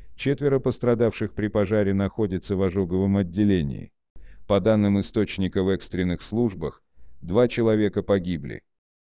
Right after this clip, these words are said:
Возгорание возникло на втором этаже корпуса научного учреждения. По предварительной информации, причиной пожара могла стать аварийная работа электросети.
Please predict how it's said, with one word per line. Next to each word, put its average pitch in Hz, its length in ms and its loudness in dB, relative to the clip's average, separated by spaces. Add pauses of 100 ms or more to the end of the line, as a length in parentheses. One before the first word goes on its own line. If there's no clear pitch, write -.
(1300)
Возгорание 92 680 2
возникло 87 720 0 (300)
на 98 120 2
втором 104 400 2
этаже 92 340 2
корпуса 95 540 -2
научного 90 580 0
учреждения. 95 840 -2 (560)
По 107 120 2
предварительной 110 760 0
информации, 98 800 -2 (280)
причиной 123 500 -2
пожара 117 420 4
могла 107 360 2
стать - 380 -2 (280)
аварийная 104 640 4
работа 95 420 0
электросети. 92 800 -2